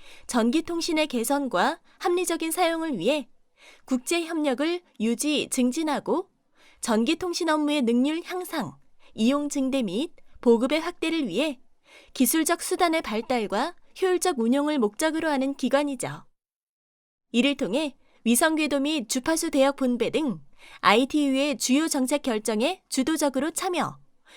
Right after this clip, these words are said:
우리 정부와 업계의 입장을 반영하는 것은 물론 세계 여러 나라의 정보통신 관계에서 영향력을 끼치면서 전파 관리 영역의 확장을 꾀할 수 있게 된 것입니다.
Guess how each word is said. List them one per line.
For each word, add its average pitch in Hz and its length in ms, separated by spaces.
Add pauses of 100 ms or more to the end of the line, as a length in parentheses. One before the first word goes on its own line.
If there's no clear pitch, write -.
(140)
우리 262 240
정부와 285 500
업계의 285 380
입장을 277 380
반영하는 254 480
것은 247 320
물론 226 480 (440)
세계 339 360
여러 226 260
나라의 302 360
정보통신 320 680
관계에서 269 680
영향력을 277 540
끼치면서 294 720 (380)
전파 285 360
관리 320 280
영역의 269 360
확장을 285 560
꾀할 349 280
수 330 140
있게 247 260
된 294 140
것입니다. 240 600